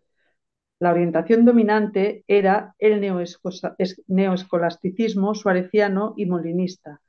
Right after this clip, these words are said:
que plur-, pluralizaban la indagación y hacían proposiciones innovadoras. El probabilismo, por ejemplo, que podían sostenerse dentro del contexto tradicional con solo relegarlas al campo de las hipótesis,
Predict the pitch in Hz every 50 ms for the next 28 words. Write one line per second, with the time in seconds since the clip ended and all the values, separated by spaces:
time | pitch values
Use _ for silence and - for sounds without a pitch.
0 | _ _ _ _ _ _ - 262 262 247 247 240 233 226 180 - - - 214 208
1 | 196 185 180 175 185 190 185 - 214 208 208 214 214 202 190 180 180 170 170 165
2 | 165 165 165 165 - 208 196 185 185 196 - - 196 208 202 202 - 226 226 226
3 | 214 - - 220 220 202 196 - 185 185 190 185 - 196 190 190 196 180 185 180
4 | 170 170 160 156 160 175 170 160 143 - - - _ _ _ _ _ _ _ _
5 | - 196 190 190 175 165 165 160 165 165 180 220 226 196 202 196 208 208 - 165
6 | 160 - - - 185 190 185 185 151 143 131 - _ _ _ _ _ _ _ _
7 | _ - 208 202 - 202 196 214 240 254 202 180 180 - 240 233 233 - 220 196
8 | 180 175 175 - - 190 185 185 185 185 196 196 185 180 165 - 170 165 160 156
9 | 180 180 180 - - 185 185 180 160 151 151 151 - 160 156 160 170 160 160 165
10 | - _ _ _ _ _ _ - 240 233 226 233 - 233 226 233 220 214 202 190
11 | 190 180 170 175 175 170 170 170 165 175 175 - - 170 170 165 - 185 180 175
12 | 165 190 175 170 160 160 156 - - - - 165 160 156 - 143 - - _ _
13 | _ _